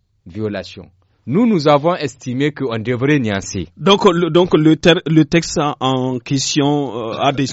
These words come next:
Speaker 2: insuffisances.
Speaker 1: A des insuffisances. Et cette insuffisance a amené même à, à le, le, le, le, le ministère de la Communication, le Conseil supérieur de la Communication, la Maison de la Presse et les associations à, à se réunir et à, il y a quelques mois, un comité a travaillé pour cette fois-ci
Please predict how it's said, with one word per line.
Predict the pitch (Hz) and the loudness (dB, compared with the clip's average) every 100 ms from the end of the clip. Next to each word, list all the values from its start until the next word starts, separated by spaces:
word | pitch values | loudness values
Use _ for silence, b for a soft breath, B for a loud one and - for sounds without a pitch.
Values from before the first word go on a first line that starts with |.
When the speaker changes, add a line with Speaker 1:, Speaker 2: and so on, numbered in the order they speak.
| 160 | 2
Speaker 2:
insuffisances. | 147 - - 127 170 | 2 0 -4 2 4
Speaker 1:
A | 175 | 6
des | 165 143 | 4 4
insuffisances. | 147 151 - 117 123 101 - | 2 0 -2 0 0 -2 -4
Et | 160 | -2
cette | 180 226 233 | 0 0 -2
insuffisance | 170 160 147 - 139 190 208 | -4 -6 -8 -10 -6 -4 -4
a | 131 | -4
amené | 131 131 131 143 | -4 -2 0 -2
même | 190 196 190 | -2 -4 -2
à, | 117 107 101 104 98 95 95 95 | 0 2 2 0 -2 -2 -2 -4
à | |
le, | 95 98 101 | -4 -4 -4
le, | 101 104 101 | -2 -2 -4
le, | 101 98 98 98 - | -4 -2 -2 -6 -6
le, | 98 98 95 - _ _ _ - | -6 -4 -6 -10 _ _ _ -12
le | 98 104 | -6 -2
ministère | 110 117 - 156 156 | 0 -2 0 0 0
de | 123 | 0
la | 98 | -4
Communication, | - 101 98 92 95 92 - 151 156 | -6 -8 -8 -8 -8 -8 -8 -6 -4
le | 113 | -6
Conseil | - 98 - 113 | -6 -10 -8 -10
supérieur | - 101 101 | -8 -8 -8
de | 95 | -6
la | 90 87 | -8 -10
Communication, | - 104 110 117 123 - 160 | -10 -10 -10 -10 -10 -8 -8
la | 131 95 | -6 -8
Maison | 98 95 104 | -8 -8 -10
de | 87 | -10
la | 101 | -10
Presse | 156 160 - | -8 -8 -6
et | 107 | -6
les | 92 90 | -6 -6
associations | 87 95 - 87 - 131 135 b b b b | -10 -12 -10 -12 -10 -10 -12 b b b b
à, | 104 101 101 | -4 -2 -2
à | 104 | -4
se | - 120 | -2 0
réunir | 135 139 156 214 | 2 0 2 2
et | 202 147 | 2 2
à, | 123 113 110 107 | 2 0 -2 -4
il | 110 113 | -4 -2
y | |
a | 107 | -4
quelques | 107 117 - | -2 -4 0
mois, | 127 165 226 | -2 0 -2
un | 196 170 | -2 -4
comité | - 135 123 110 143 | -2 -2 -2 0 0
a | 120 | -2
travaillé | - 104 98 104 120 | -4 -4 -2 -2 -2
pour | 127 - 220 | -2 -4 -4
cette | - 269 - | -2 -2 -2
fois-ci | 160 139 - 147 | -4 -4 -4 -10